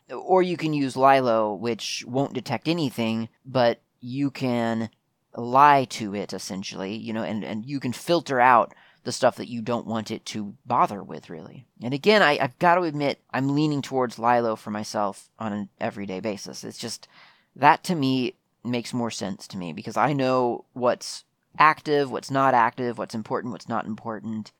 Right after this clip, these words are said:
and I, I just, I would, I think I would rather put that into Lilo myself. That said,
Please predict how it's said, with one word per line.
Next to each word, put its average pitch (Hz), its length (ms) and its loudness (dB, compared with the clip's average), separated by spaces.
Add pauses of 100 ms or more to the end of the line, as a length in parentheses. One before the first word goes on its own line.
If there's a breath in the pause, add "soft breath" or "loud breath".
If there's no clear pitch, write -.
and 110 120 -4
I, 110 260 2
I 123 60 0
just, 120 200 -6 (100)
I 117 100 0
would, 117 320 -6
I 113 100 -2
think 120 200 -6
I 117 80 4
would 117 160 -2
rather 120 560 2 (440)
put 147 180 -6
that 139 160 8
into 135 200 0
Lilo 135 320 4
myself. 131 420 -4 (300 loud breath)
That 156 340 6
said, 180 440 6